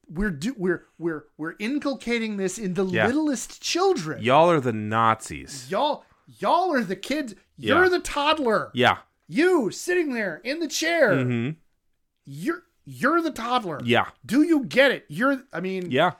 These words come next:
Speaker 1: like Big Red Clown
Speaker 2: Oh, yeah.
Speaker 1: knows, you know.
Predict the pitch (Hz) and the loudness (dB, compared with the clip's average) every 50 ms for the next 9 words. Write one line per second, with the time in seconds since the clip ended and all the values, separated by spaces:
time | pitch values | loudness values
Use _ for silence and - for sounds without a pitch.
0 | _ _ _ _ _ _ _ _ - 165 170 160 143 117 _ - 208 226 226 226 | _ _ _ _ _ _ _ _ -8 -8 -8 -8 -10 -12 _ -6 -4 -4 -4 -4
1 | 214 208 202 180 - - - 175 175 180 185 185 180 170 202 208 170 135 160 170 | -4 -4 -4 -6 -10 -12 -8 -6 -4 -2 -2 -4 0 2 4 4 6 6 4 4
2 | 143 104 135 - - - - _ - 170 165 156 151 139 135 127 120 | 2 -2 -8 -12 -14 -14 -16 _ -10 -8 -8 -6 -6 -8 -8 -10 -12